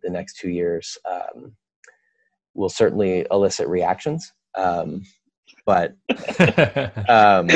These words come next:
Speaker 1: I, I don't think, I, I don't think it would, I, I don't think there's anything we could put out that wouldn't, wouldn't do that. Um, but, uh, it's, it's one of the most fun, fun parts of what I, I get to do is,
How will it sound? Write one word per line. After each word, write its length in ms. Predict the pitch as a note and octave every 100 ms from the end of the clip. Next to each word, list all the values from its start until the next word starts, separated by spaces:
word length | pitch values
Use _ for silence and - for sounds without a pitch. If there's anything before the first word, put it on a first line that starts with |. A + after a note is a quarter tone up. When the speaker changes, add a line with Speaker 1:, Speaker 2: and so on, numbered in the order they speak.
| - - A2
Speaker 1:
I, 260 | A2+ B2
I 40 | A#2+
don't 220 | B2+ F#2
think, 440 | C3 A2 - A#2+ _
I, 280 | A2+ A#2 A#2
I 40 |
don't 240 | A#2 B2+ -
think 240 | C3 A2+ - - -
it 140 | A#2
would, 420 | G#2+ G#2 F#2 - -
I, 220 | G#2 G2+
I 40 | C3+
don't 140 | C#3+
think 140 | D3 C3
there's 160 | A#2
anything 320 | A#2+ G#2 A#2
we 120 | G#2+ F#2+
could 120 | G2+
put 140 | G#2+
out 200 | G2 F2+
that 120 | - D#2
wouldn't, 420 | F#2 E2+ D#2 - - - - - - - _ -
wouldn't 400 | A2 A2 G2 -
do 160 | F#2+
that. 300 | F2+ D#2+ - - _
Um, 480 | F#2+ D#2+ D#2+ D2+ - _ _ _ -
but, 340 | F2+ D#2 - _ _ -
uh, 300 | - D#2 C#2 - A2
it's, 460 | A2 - - - -
it's 220 | D#3+ -
one 100 | E3
of 60 | C#3
the 80 |
most 340 | A#2 G#2+ - -
fun, 420 | G#2 F#2+ F2+ - _
fun 160 | F#2 F2
parts 260 | E2+ F2
of 60 | E2+
what 140 | E2
I, 280 | E2+ E2 D#2 -
I 140 | F2+
get 160 | D#2+ D#2
to 80 | -
do 240 | E2 E2
is, 320 | F2+ - -